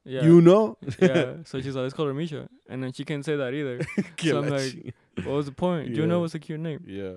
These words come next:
Speaker 1: And then the big one is called Kayla.
Speaker 2: Kayla?
Speaker 1: Yeah.
Speaker 2: How do you spell that? K A?
Speaker 1: K E or K A.
Speaker 2: K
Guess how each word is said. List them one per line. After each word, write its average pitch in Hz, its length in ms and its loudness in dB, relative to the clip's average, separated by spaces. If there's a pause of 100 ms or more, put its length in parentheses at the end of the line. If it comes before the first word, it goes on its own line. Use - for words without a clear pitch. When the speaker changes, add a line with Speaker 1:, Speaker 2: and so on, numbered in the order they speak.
(120)
Speaker 1:
And 127 140 -14
then 131 100 -10
the 127 60 -10
big 135 140 -8
one 135 120 -8
is 123 60 -14
called - 240 -16
Kayla. 120 320 -16 (520)
Speaker 2:
Kayla? 131 520 -14
Speaker 1:
Yeah. 123 260 -8
Speaker 2:
How 110 100 -8
do 113 40 -4
you 113 80 -4
spell 107 240 -16
that? - 240 -20
K - 140 -12
A? 101 480 -14 (100)
Speaker 1:
K 131 240 -8
E 123 460 -12 (1040)
or 123 120 -10
K - 200 -12
A. 117 340 -12 (320)
Speaker 2:
K - 120 -16